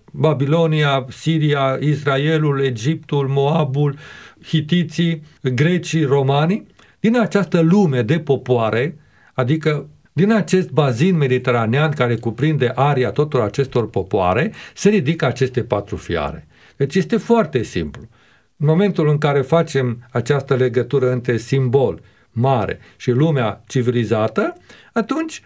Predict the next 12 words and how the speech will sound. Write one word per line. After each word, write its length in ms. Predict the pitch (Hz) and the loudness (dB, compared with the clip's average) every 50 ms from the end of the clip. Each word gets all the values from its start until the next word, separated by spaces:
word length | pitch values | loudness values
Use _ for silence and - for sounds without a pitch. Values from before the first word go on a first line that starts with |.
| _ _ | _ _
este 340 | - 190 180 - - 175 156 | -2 -2 -2 0 -2 -2 -2
clar, 240 | - 135 117 110 | 0 -2 -2 -2
din 360 | 110 110 123 196 226 208 170 120 - - - _ _ _ _ _ _ _ | -2 0 0 2 2 2 0 -2 -6 -14 -20 _ _ _ _ _ _ _
lumea 380 | 139 147 196 202 170 151 131 | 2 2 4 4 4 2 0
civilizată 680 | - - 147 135 127 131 135 123 117 123 117 113 - 123 | 0 -2 0 0 2 0 2 2 2 2 0 0 0 0
a 100 | 117 117 | 0 0
bazinului 540 | 104 120 117 113 - 135 147 143 131 120 110 | 0 0 0 0 0 0 0 0 0 0 0
mediteranean 880 | 107 107 101 110 117 - 175 196 233 277 311 330 330 320 320 330 - - - - - | 0 -2 -2 -2 -2 -2 -2 -2 -2 -2 -2 0 0 0 0 -2 -4 -12 -20 -20 -6
se 120 | - 180 | -4 -2
ridică 340 | 175 160 147 185 185 - 156 | 0 0 0 0 0 0 -2
patru 360 | 131 - 147 139 131 - 127 | 0 0 -2 -2 -2 -4 -6
fiare. 460 | 110 - - 104 90 80 73 73 - | -6 -4 -4 -4 -4 -2 -4 -6 -10